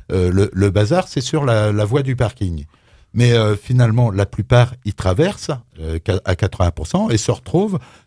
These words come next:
devant la place Lapillé. Et pourtant, sur cette voie, il n'y a pas de problème. Pourquoi ?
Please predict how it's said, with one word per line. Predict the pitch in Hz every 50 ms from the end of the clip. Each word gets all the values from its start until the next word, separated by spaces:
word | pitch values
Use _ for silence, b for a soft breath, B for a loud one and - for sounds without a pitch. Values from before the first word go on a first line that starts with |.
| -
devant | 104 107 113 110 131 143
la | 139 123
place | 127 127 131 123 123
Lapillé. | - 120 123 170 165 208 202 - -
Et | 123 120
pourtant, | 123 127 - 160 110 - - - 165 160 151 - _
sur | _ - - - 160 -
cette | - - 120 101 95
voie, | 98 92 113 170 220 247 - _ _ _ _ _ _ _ _ _ _
il | 110
n'y | 131 170
a |
pas | 170 214 190
de | -
problème. | - 170 170 170 180 165 127 104 - _ _ _ _ _ _ _ _ _
Pourquoi ? | - 135 123 - - 226 269